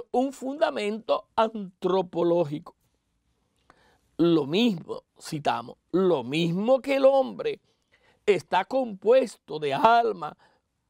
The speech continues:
cuerpo y espíritu, así también la Escritura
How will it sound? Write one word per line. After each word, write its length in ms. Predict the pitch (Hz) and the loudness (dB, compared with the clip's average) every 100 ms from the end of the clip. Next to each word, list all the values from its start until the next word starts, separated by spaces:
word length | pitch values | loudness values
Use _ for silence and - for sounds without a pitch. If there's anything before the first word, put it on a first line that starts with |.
| _ _ _ _ _ _ _ - | _ _ _ _ _ _ _ 0
cuerpo 520 | 196 247 262 220 226 | 4 4 4 -2 -2
y 100 | 269 | 0
espíritu, 680 | 262 _ 285 285 277 311 392 _ _ _ _ _ _ | -2 _ -2 0 0 -4 -6 _ _ _ _ _ _
así 280 | 262 - 302 | -2 -2 0
también 400 | 330 254 226 226 | 0 0 0 2
la 100 | 190 | 2
Escritura 680 | 190 - 165 170 190 160 | -2 -6 -8 -6 -2 -2